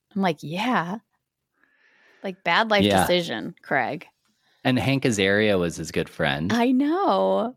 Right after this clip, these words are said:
Speaker 1: And he said Hank was always in the gym, which totally had to be when he was making Along Came Polly. <laughs> 'Cause he was
Speaker 2: Oh.
Speaker 1: jacked in that
Speaker 2: <laughs>
Speaker 1: movie.
Speaker 2: He was jacked in
Speaker 1: He
Speaker 2: that movie.
Speaker 1: was.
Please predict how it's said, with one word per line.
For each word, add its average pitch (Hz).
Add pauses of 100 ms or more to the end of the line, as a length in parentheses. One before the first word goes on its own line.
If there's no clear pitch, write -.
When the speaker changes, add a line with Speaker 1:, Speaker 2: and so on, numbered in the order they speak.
(100)
Speaker 1:
And 247
he 262
said 269
Hank 196
was 214
always 196
in 196
the 185
gym, 165
which 208 (340)
totally 233
had 180
to 190
be 175
when 170
he 180
was 175
making 175
Along 165
Came 175
Polly. -
<laughs> -
'Cause 233
he 262
was 226
Speaker 2:
Oh. -
Speaker 1:
jacked 202
in 240
that -
Speaker 2:
<laughs> -
Speaker 1:
movie. 180 (260)
Speaker 2:
He 165
was 131
jacked 98
in 98
Speaker 1:
He 87
Speaker 2:
that 82
movie. 202
Speaker 1:
was. 226